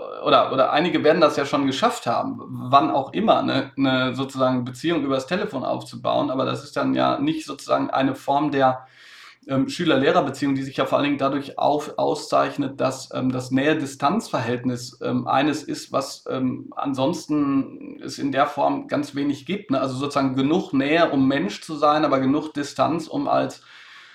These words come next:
ähm, eben Mentor, Lehrer, Lernbegleiter wahrgenommen zu werden. Also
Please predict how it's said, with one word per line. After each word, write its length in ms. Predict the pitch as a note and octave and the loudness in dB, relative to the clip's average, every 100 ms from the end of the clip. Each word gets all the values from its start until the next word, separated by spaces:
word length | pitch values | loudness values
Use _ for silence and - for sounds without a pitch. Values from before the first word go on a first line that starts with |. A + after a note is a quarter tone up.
| - - | -14 0
ähm, 600 | C#3 C3 C3 B2+ B2+ B2 | 4 6 6 4 2 -2
eben 800 | - C#3 C#3 C3 A#2+ A#2 - - | -4 0 2 4 2 -4 -8 -4
Mentor, 580 | C#3+ D3 E3 D#3+ D#3 D3 | -2 0 -2 0 4 4
Lehrer, 400 | C#3+ C#3 D3 C#3 | 4 2 4 6
Lernbegleiter 800 | C3+ C#3+ D#3 C#3+ C#3 C3+ C3 B2+ | 6 4 4 4 2 2 0 2
wahrgenommen 460 | C#3 E3 D3+ B2+ B2+ | 2 4 4 2 0
zu 160 | B2+ B2 | -4 -2
werden. 220 | B2+ C3+ | 0 0
Also 360 | C3+ C#3+ - | 0 -2 -6